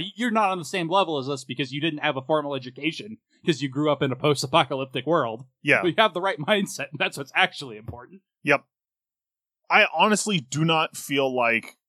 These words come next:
Speaker 2: Zeno is, well, I guess it, Zeno s-, feels more like lawful evil.
Speaker 1: Yeah,
Speaker 2: Kind
Speaker 1: certainly.
Speaker 2: Yeah. Where it's, yes, he is technically evil,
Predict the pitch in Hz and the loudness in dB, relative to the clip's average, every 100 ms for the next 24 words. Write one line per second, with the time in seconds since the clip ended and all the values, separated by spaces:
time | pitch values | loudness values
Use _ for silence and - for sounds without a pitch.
0 | - 127 113 123 123 120 117 113 110 104 | -12 -6 0 2 4 2 -2 -4 -4 -4
1 | 101 92 - - _ _ _ - 160 160 | -6 -8 -10 -14 _ _ _ 0 4 4
2 | 151 156 175 170 - - 160 143 - _ | 4 4 4 2 -2 -4 0 0 -2 _
3 | _ _ _ _ _ _ _ - 127 143 | _ _ _ _ _ _ _ -10 0 2
4 | 156 156 - - - 147 139 127 127 123 | 4 2 -2 -12 -8 0 2 2 0 0
5 | 123 117 113 - _ 117 107 110 123 170 | 2 2 2 -2 _ -14 -6 -4 0 0
6 | 165 175 185 202 _ - 185 139 196 170 | 0 -2 -2 -2 _ -4 0 4 4 2
7 | 117 92 131 107 98 _ _ _ _ 131 | -4 -4 0 0 -2 _ _ _ _ 2
8 | 147 143 135 131 113 _ _ 147 147 - | 6 6 6 4 -2 _ _ 0 0 -2
9 | - 147 170 - 190 190 - - 170 175 | 0 4 4 2 0 -2 -2 -4 -2 -2
10 | 160 151 139 123 120 113 | -2 -2 -2 2 4 4